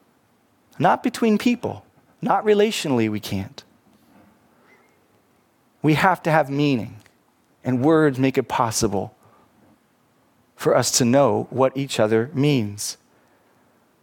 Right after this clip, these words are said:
Through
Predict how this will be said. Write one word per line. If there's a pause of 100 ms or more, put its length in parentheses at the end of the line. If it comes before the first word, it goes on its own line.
(3500)
Through